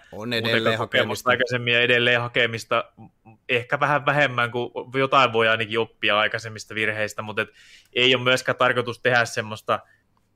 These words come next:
Speaker 2: kattavaa autotestiä tai semmoista, missä analysoidaan joku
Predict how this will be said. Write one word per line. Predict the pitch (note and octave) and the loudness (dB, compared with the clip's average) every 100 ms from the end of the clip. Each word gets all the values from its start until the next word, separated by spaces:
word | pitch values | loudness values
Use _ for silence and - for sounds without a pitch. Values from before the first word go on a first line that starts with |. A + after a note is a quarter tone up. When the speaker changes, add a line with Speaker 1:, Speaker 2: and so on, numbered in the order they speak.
| _ | _
Speaker 2:
kattavaa | - B2+ B2 - A2+ G#2+ G#2 - B2 | 0 0 0 -2 2 2 2 4 4
autotestiä | A#2+ A#2 - - B2 A#2+ - - G#2+ G2+ | 4 0 -6 -2 0 0 -4 0 2 2
tai | G#2+ | 0
semmoista, | G#2+ A#2 A#2 - A2+ | 0 -2 -4 -2 -2
missä | A2+ - A#2+ _ _ _ | -2 -8 -10 _ _ _
analysoidaan | B2+ C3 B2 A#2 A#2 A#2 A2+ A2+ A2 | -2 2 4 2 2 2 4 2 2
joku | A2+ | 0